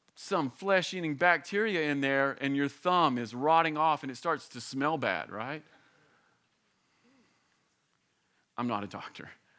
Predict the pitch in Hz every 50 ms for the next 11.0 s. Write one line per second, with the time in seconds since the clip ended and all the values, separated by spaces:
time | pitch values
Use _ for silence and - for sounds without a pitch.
0 | - - 110 110 123 127 120 - - 135 143 143 - 185 180 135 120 113 - 107
1 | 110 104 95 107 - - 95 90 87 82 - - 120 120 110 110 113 98 76 80
2 | 98 101 - - - - - - - - - - - - - - - - - 185
3 | 202 - - 214 202 202 196 190 190 190 190 185 180 180 160 - 180 160 - 156
4 | 147 131 120 104 101 - - - 113 101 - 143 139 151 160 170 165 175 185 -
5 | - 202 196 170 175 175 196 180 175 151 120 - - - - 180 - - 254 -
6 | 262 220 214 208 202 180 180 180 165 - 170 156 151 143 139 139 139 135 139 -
7 | 135 131 127 123 117 117 113 - - - - - 247 277 277 262 262 240 208 185
8 | 240 233 190 143 120 - - - - 226 233 226 247 220 247 240 233 208 - 233
9 | 233 220 233 226 208 170 - 202 202 202 196 175 - - 202 185 190 190 180 -
10 | 190 180 170 151 - 180 156 147 - - 139 131 135 151 165 170 170 147 123 -
11 | -